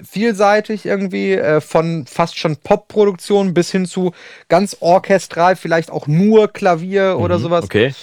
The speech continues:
Speaker 1: Ähm, und der Burkhard macht dann einen grandiosen Job, ähm, und, ähm, ja, haut mir dann wirklich eine Vielzahl an Stems auch immer rüber,
Speaker 2: <laughs>
Speaker 1: äh, die ich dann, äh, die ich dann master. Und, ähm, jetzt die letzte Geschichte, also ich weiß nicht, wie viele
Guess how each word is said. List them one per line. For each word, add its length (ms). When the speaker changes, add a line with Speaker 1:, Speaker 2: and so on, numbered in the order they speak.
Speaker 1:
Ähm, 540
und 180
der 60
Burkhard 300
macht 180
dann 80
einen 100
grandiosen 380
Job, 340
ähm, 460
und, 440
ähm, 460
ja, 180
haut 200
mir 120
dann 500
wirklich 340
eine 120
Vielzahl 500
an 160
Stems 340
auch 140
immer 240
rüber, 280
Speaker 2:
<laughs> 220
Speaker 1:
äh, 340
die 280
ich 100
dann, 320
äh, 180
die 120
ich 100
dann 160
master. 540
Und, 300
ähm, 280
jetzt 320
die 220
letzte 720
Geschichte, 460
also 160
ich 100
weiß 140
nicht, 160
wie 80
viele 380